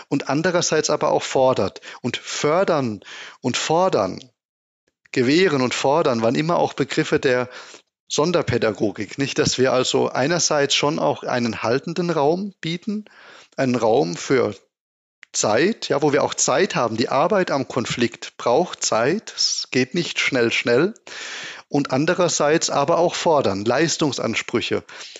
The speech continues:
setzen und stellen, die ja in einem, wir leben in einer kapitalistischen Gesellschaft. Sie hat viele Vorteile, sicher auch Nachteile. Aber um darauf vorbereitet zu werden,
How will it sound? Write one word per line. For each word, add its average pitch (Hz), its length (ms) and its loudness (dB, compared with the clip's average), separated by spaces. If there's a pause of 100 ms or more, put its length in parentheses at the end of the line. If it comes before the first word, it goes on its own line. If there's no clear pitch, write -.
setzen - 420 0
und 117 160 0
stellen, 143 440 2
die 139 100 -4
ja 139 160 4
in 131 180 0
einem, 113 280 -4
wir 123 80 0
leben 139 340 2
in 139 80 -2
einer 117 300 0
kapitalistischen 123 840 -2
Gesellschaft. 165 800 0 (340)
Sie - 160 -2
hat 113 140 -2
viele 110 240 0
Vorteile, 165 560 0
sicher 135 320 -2
auch - 160 -2
Nachteile. 156 720 0 (320)
Aber 131 180 0
um 127 140 0
darauf 151 340 0
vorbereitet 131 640 0
zu 120 180 0
werden, 135 380 0